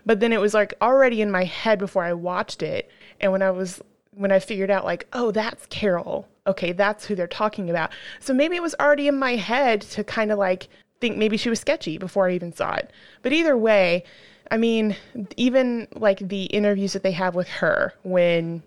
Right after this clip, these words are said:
you know, they're asking her questions about her husband that went missing and all of these things, I will say she seemed a little shady. She seemed a little, like, awkward and a little bit, like,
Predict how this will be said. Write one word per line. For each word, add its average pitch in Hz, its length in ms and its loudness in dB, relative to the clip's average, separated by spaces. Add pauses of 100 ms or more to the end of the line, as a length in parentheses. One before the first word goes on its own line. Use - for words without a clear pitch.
you 202 160 -4
know, 170 280 -2
they're 185 280 2
asking 190 420 -2
her 180 240 4
questions 175 580 -4
about 170 280 0
her 185 120 -6
husband 165 580 -2
that 170 240 -2
went 175 160 -2
missing 170 540 -2
and 170 80 -2
all 170 160 0
of 165 80 -4
these 175 200 -6
things, 196 460 0 (320)
I 277 120 4
will 320 200 0
say 277 260 -2
she 262 240 -2
seemed 269 460 0
a 262 60 2
little 240 220 4
shady. 180 560 -2
She 254 180 0
seemed 240 320 2
a 220 60 2
little, 190 760 4
like, 185 300 -4
awkward 180 560 0
and 185 180 -2
a 180 40 -2
little 180 280 0
bit, 170 380 0 (260)
like, 160 400 -6